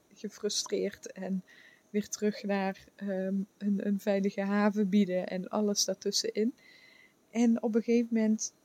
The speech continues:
hebben we Jip gevraagd, "Wat heb jij nodig?" En Jip is vijf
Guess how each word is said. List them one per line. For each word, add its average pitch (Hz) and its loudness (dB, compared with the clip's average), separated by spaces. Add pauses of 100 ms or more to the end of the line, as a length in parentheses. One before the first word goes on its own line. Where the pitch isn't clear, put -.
(840)
hebben 202 -4
we 196 2
Jip 196 4 (300)
gevraagd, 180 -8 (360)
"Wat 208 -2
heb 196 -6
jij 202 2 (140)
nodig?" 165 -6 (680)
En 196 -2 (840)
Jip 226 0
is - -4
vijf - -2